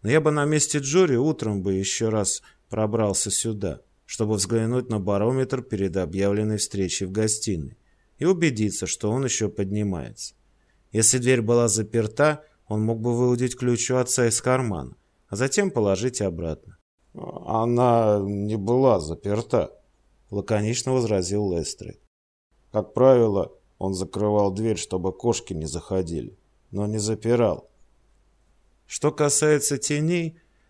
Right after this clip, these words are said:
то, как видите, это просто кусочки фетра. У него точный глаз. Они выглядели бы точно так же в одиннадцать утра, если бы барометр не наврал. «Если он рассчитывал, что засияет солнце, зачем он вообще положил тени?»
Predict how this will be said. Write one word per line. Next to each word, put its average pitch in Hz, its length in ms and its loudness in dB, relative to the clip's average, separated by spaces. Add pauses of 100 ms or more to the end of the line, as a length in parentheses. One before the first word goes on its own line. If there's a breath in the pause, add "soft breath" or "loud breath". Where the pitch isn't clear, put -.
(120)
то, 117 100 0
как 131 220 2
видите, 165 340 2
это 113 160 2
просто 165 380 -2
кусочки 113 580 -2
фетра. - 560 -8 (340)
У 120 60 -6
него 170 180 2
точный 165 420 0
глаз. 123 400 -2 (260)
Они 117 240 0
выглядели 120 500 2
бы 107 140 0
точно 107 400 -2
так 131 220 0
же 113 160 -2
в 113 60 2
одиннадцать 117 540 0
утра, 135 380 -2 (360 soft breath)
если 104 280 0
бы 98 140 2
барометр 98 600 -2
не 92 140 -4
наврал. 82 500 -6 (640)
«Если 120 360 4
он 123 200 6
рассчитывал, 110 720 2
что 104 220 -4
засияет 101 680 -2
солнце, 143 560 0 (380)
зачем 113 340 2
он 120 100 0
вообще 127 480 4
положил 104 540 0
тени?» 101 500 2